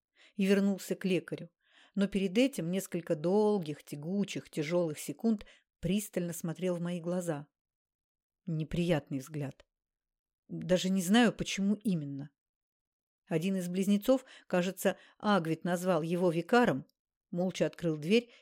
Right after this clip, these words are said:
и отступил в сторону, недвусмысленно давая понять, что мне пора покинуть эту гостеприимную обитель.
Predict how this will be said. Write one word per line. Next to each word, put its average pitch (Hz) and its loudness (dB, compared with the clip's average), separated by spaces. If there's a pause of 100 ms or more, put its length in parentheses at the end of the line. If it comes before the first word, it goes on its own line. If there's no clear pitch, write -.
и 175 2
отступил 175 -2
в - -8
сторону, 147 0 (360)
недвусмысленно 185 0
давая 165 0
понять, 208 0 (160)
что - -2
мне 202 2
пора 233 2
покинуть 269 -2
эту 233 -4
гостеприимную 185 -2
обитель. 165 -8